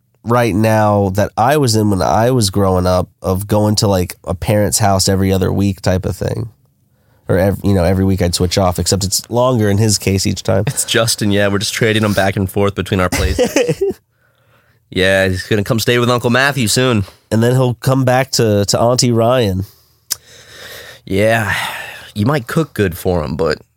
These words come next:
Speaker 2: he has more fun staying at Uncle Matthew's house.
Speaker 1: Oh,
Speaker 2: Trust
Speaker 1: yeah?
Speaker 2: me.
Speaker 1: You mean he doesn't have fun,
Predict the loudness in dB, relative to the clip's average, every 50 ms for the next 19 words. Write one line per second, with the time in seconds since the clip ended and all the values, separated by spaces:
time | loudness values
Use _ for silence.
0 | _ _ -10 -6 -4 -2 0 0 0 0 0 0 0 0 -2 -2 -2 -2 -2 0
1 | 0 0 0 0 -2 -4 -6 -4 -2 -2 0 0 0 -2 -4 -8 _ _ _ _
2 | _ -2 -2 -2 0 -2 -2 -2 -2 -2 -2 0 0 0 -2 -4 -8 -10 -10 -8
3 | -8 -10 -10 -10 -14 -18 -20 -20 _ -8 -4 -2 0 2 2 2 2 2 2 2
4 | 0 -2 -6 -10 _ _ _ _ _ -20 -20 -20 -20 -20 _ _ _ _ -4 -2
5 | 0 2 2 2 2 2 0 0 0 2 2 2 2 2 2 2 0 0 0 0
6 | 2 2 2 2 0 -2